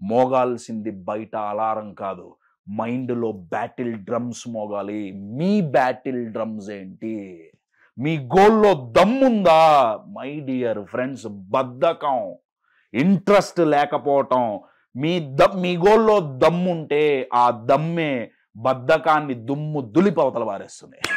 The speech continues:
<laughs> దమ్ముంటే అసలు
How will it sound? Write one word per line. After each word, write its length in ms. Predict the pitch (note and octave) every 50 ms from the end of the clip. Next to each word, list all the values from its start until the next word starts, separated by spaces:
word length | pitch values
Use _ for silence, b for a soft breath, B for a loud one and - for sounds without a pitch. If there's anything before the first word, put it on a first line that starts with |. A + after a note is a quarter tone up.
| - -
<laughs> 1300 | F3+ - - - D#3+ - - - F#3 G3+ - - - G#3+ - - - - F#3+ - - - - E3+ - B B B B C3+
దమ్ముంటే 1600 | C3 D#3+ E3 F#3 G3+ G#3 G#3 G#3 G3+ F#3 E3 D#3 D3+ C#3+ B2 - A2+ A#2 B2 C3 C3+ C3+ C3 B2+ A#2 G#2+ G2+ F2+ F#2 A2 - - _ _ - - - _ _ _ _ _ _ _ _ _ _ _ _ _ _ _ _ -
అసలు 680 | - - - F#3+ G3 G3 F#3 F#3+ G3 F#3+ G3 G3+ F#3+ -